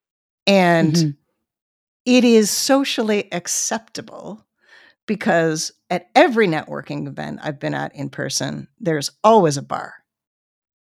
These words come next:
Speaker 1: So, and it's not to say people don't numb in other ways, but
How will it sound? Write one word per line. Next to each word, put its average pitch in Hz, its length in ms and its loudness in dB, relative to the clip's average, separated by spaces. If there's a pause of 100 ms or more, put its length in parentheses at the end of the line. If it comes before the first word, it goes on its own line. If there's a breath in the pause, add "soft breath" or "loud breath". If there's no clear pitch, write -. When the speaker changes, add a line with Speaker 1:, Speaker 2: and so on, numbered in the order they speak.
(300)
Speaker 1:
So, 170 520 2 (960)
and 247 140 6
it's 247 180 2
not 254 260 4
to 277 120 -2
say 214 240 0
people 208 260 -8
don't 196 220 -4
numb 175 180 -2
in 165 120 -6
other 156 260 -6
ways, 143 560 -8 (580)
but 190 340 2